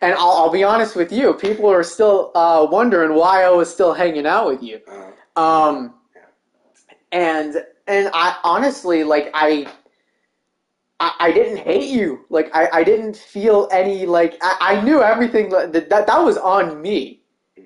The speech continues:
Speaker 1: um, from taking it in the first place. But even I can argue just, just,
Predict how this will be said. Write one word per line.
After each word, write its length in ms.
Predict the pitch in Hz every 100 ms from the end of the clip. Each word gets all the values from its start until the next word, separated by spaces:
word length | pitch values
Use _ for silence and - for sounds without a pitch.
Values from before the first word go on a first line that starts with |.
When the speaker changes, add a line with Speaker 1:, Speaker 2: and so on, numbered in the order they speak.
| _ _ -
Speaker 1:
um, 380 | 165 160 156 151
from 240 | 180 165
taking 300 | - 247 262
it 140 | 247 233
in 60 |
the 80 | 208
first 300 | 196 233 240
place. 180 | 208 190
But 200 | 202 208
even 200 | 277 233
I 120 | 220
can 120 | 220
argue 400 | 208 180 190 180
just, 400 | 160 165 - _
just, 460 | 202 170 - -